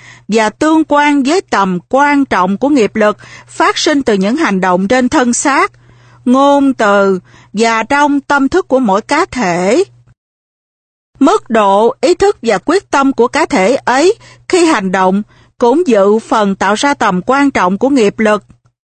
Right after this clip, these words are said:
Một hành động dại dột vô tâm hoặc thực thi trong tình trạng tâm thần hoang mang và điên rồ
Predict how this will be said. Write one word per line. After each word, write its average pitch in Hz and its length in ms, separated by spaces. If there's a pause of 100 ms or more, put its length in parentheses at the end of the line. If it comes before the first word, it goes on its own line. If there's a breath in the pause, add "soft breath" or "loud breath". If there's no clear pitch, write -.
(640 soft breath)
Một 233 400
hành 233 260
động 208 260
dại 220 200
dột 202 280
vô 302 300
tâm 294 340 (380 soft breath)
hoặc 220 280
thực - 220
thi 302 180
trong 294 200
tình 208 220
trạng 202 240
tâm 294 240
thần 190 200
hoang 277 340
mang 277 260
và 202 100
điên 285 380
rồ 180 460